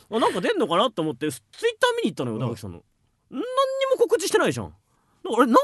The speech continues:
Speaker 2: ごめん、あと、今初めて聞いた。<laughs> 生配信入ってたの？俺。
Speaker 1: なんか、お-、なんか、お-、俺が聞いたのは、
Speaker 2: うん。
Speaker 1: 俺もま-、また聞きよ、児玉さんから。
Speaker 2: うん、まあまあね。
Speaker 1: だから、なんか、
Speaker 2: 詳しくはね。
Speaker 1: ユー-、YouTubeかなんかな、
Speaker 2: えー。
Speaker 1: なんかの生配信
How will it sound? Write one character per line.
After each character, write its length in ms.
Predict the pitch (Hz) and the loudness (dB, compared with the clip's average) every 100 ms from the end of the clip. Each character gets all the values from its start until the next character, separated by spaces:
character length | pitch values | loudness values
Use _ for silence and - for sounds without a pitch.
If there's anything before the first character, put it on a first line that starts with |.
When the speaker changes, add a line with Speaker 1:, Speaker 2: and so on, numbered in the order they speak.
| 554 | 4
Speaker 2:
ご 60 | |
め 60 | 254 | 4
ん、 80 | 240 | 6
あ 100 | - | 6
と、 260 | 175 160 _ _ _ - | 4 -4 _ _ _ -10
今 180 | 254 226 | -4 -2
初 160 | 196 220 | 0 0
め 60 | |
て 160 | - 156 | 0 -6
聞 160 | - | -10
い 40 | - | -16
た。 100 | - | -18
<laughs> 20 | _ _ _ _ - - - - - - - | _ _ _ _ -20 -20 -16 -16 -16 -18 -10
生 200 | 170 240 | -2 0
配 200 | 415 508 | 6 8
信 160 | - 156 | 8 4
入 120 | 147 | 0
っ 40 | 156 | -2
て 80 | |
た 120 | - 104 | -4 -6
の？ 80 | 131 | -4
俺。 240 | 147 90 | -4 -4
Speaker 1:
な 120 | 262 330 | -6 -6
ん 60 | |
か、 80 | 208 | -4
お-、 340 | 202 - 196 | -8 -8 -12
な 80 | 202 | -8
ん 40 | 330 | -6
か、 120 | 190 - - | -6 -10 -20
お-、 140 | - 254 214 185 | -20 -18 -14 -6
俺 140 | 302 | -2
が 60 | 494 | 0
聞 140 | 494 | 0
い 40 | |
た 100 | 494 | 0
の 100 | 220 | 0
は、 220 | 196 285 226 | 2 2 2
Speaker 2:
う 60 | |
ん。 120 | 135 - | -2 -2
Speaker 1:
俺 180 | 247 339 | -2 2
も 60 | |
ま-、 100 | 262 214 | 0 0
ま 140 | 208 | -2
た 60 | 254 | 0
聞 140 | 220 | -2
き 40 | 370 | -4
よ、 60 | |
児 80 | 208 | -2
玉 140 | 147 | 0
さ 100 | 139 | 0
ん 60 | 117 | 0
か 80 | 165 | 2
ら。 100 | 170 | 2
Speaker 2:
う 20 | |
ん、 40 | |
ま 60 | 151 | 4
あ 20 | |
ま 120 | 131 185 | 2 0
あ 20 | |
ね。 60 | |
Speaker 1:
だ 20 | 277 | -2
か 40 | - | -8
ら、 120 | 294 | -4
な 0 | |
ん 40 | 440 | -2
か、 140 | 247 | 2
Speaker 2:
詳 40 | 247 | 4
し 120 | 427 | 4
く 80 | 427 | 4
は 120 | - | 2
ね。 60 | |
Speaker 1:
ユ 80 | 494 | 0
ー-、 20 | |
YouTube 600 | 508 494 - 508 480 339 - | 0 -4 -4 -2 -2 -4 -6
か 220 | 453 466 | -2 -2
な 160 | 247 392 | 0 -2
ん 80 | 349 | -2
か 180 | 202 180 | -4 2
な、 140 | 196 | 4
Speaker 2:
え 360 | 185 190 202 202 | 6 6 6 6
ー。 20 | |
Speaker 1:
な 100 | 247 | 8
ん 100 | 226 | 8
か 160 | 208 208 | 10 8
の 120 | 214 | 8
生 280 | 208 262 - | 6 6 4
配 260 | 480 427 | 2 2
信 360 | - 147 117 | 0 -6 -10